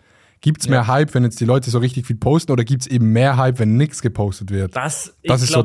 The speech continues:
Speaker 1: das, was mich, was ich mich
Speaker 2: ich glaub,
Speaker 1: gefragt
Speaker 2: Seven
Speaker 1: hab,
Speaker 2: versus
Speaker 1: so ein
Speaker 2: Wild
Speaker 1: bisschen.
Speaker 2: hat schon den Status, dass es wahrscheinlich auch ohne diese Videos den gleichen Hype, vielleicht noch mehr Hype geben würde.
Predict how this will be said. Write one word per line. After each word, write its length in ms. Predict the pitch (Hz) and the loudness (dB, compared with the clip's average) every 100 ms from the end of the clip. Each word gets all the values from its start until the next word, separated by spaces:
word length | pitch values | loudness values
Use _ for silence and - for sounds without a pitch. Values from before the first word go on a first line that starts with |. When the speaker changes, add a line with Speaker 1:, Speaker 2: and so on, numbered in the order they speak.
| 120 | 2
Speaker 1:
das, 100 | 113 | 0
was 120 | 113 | 0
mich, 220 | 113 107 - | -2 -2 -4
was 160 | 120 117 | -4 -2
ich 100 | 117 | -2
mich 300 | 113 - - _ _ _ - | -2 -4 -14 _ _ _ -10
Speaker 2:
ich 60 | |
glaub, 160 | - 139 | -4 -4
Speaker 1:
gefragt 80 | - 165 | 0 2
Speaker 2:
Seven 60 | 190 | 2
Speaker 1:
hab, 0 | 165 - | 2 0
Speaker 2:
versus 140 | 143 | -2
Speaker 1:
so 100 | 101 | 0
ein 20 | |
Speaker 2:
Wild 100 | 147 | 0
Speaker 1:
bisschen. 80 | 151 | 0
Speaker 2:
hat 120 | 139 - | -2 -2
schon 260 | 143 123 | -4 -2
den 180 | 147 160 | -2 -2
Status, 480 | - 139 139 165 - | 0 -2 -2 -4 -4
dass 200 | 143 113 | -6 -6
es 160 | 113 | -6
wahrscheinlich 380 | 120 120 127 123 | -6 -4 -4 -4
auch 220 | 131 123 - | -6 -8 -8
ohne 340 | 156 156 165 120 | -4 -2 -2 -4
diese 300 | 131 117 120 | -4 -4 -4
Videos 460 | 127 147 151 - _ | -2 -2 -4 -10 _
den 260 | 143 131 123 - | -6 -4 -4 -8
gleichen 500 | - 135 160 156 143 | -4 -2 -2 -4 -4
Hype, 280 | 147 160 - | -4 -4 -6
vielleicht 260 | 123 127 143 | -8 -6 -6
noch 160 | 113 | -4
mehr 220 | 131 143 123 | -4 -4 -2
Hype 260 | 117 113 _ _ - | -6 -8 _ _ -8
geben 300 | 131 117 110 | -6 -4 -6
würde. 280 | 110 117 | -6 -6